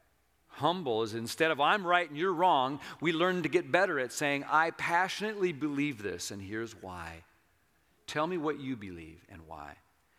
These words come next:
And we talk about it. And we learn to let ideas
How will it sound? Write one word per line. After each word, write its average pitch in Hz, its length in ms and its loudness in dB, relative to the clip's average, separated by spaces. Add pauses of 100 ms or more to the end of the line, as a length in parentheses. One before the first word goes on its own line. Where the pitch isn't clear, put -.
(200)
And 87 100 -16
we 85 100 -10
talk - 440 -2
about 73 320 -8
it. 53 160 -18 (460)
And 117 160 -6
we 117 160 -4
learn 135 440 2
to 135 140 -2
let 120 220 2 (260)
ideas 107 1160 -2